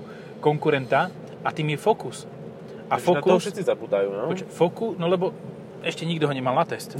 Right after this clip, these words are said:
Speaker 1: <laughs> po facelifte. A už sa prehá-, preháňajú normálne kúsky.
Speaker 2: No.
Speaker 1: Ale ten tiež bol vi-, vizionársky, lebo pred faceliftom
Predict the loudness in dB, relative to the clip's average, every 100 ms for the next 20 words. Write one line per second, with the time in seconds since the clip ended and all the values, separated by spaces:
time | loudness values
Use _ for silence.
0 | -10 -8 -8 -6 -8 -8 2 4 4 2
1 | 0 -4 -8 -6 -8 -6 -8 4 10 10
2 | 8 4 6 8 8 6 6 6 8 6
3 | 6 8 8 6 4 0 -2 -2 -8 -8
4 | -10 -2 4 6 6 4 -14 0 2 2
5 | 2 4 6 6 4 2 0 0 4 4
6 | 2 4 6 6 4 4 4 2 2 2
7 | 4 4